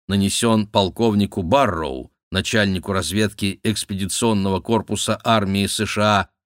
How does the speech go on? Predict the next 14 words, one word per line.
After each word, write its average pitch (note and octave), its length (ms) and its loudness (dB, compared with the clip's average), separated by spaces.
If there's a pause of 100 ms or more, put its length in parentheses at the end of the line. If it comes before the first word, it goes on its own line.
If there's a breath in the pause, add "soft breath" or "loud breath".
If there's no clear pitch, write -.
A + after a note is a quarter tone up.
во G#2+ 120 2
Владивостоке. G#2 800 0 (400)
Семенов A2+ 640 0 (180)
вручает C#3+ 580 0
ему C3 220 0
копии B2+ 400 2
тех A#2+ 280 0
бумаг, B2 580 0
которые A#2+ 380 2
Беньковский A#2 760 0
повез A#2 460 0
Вильсону, G#2+ 580 -4 (420)
но A#2 280 2
Омск D#3 560 0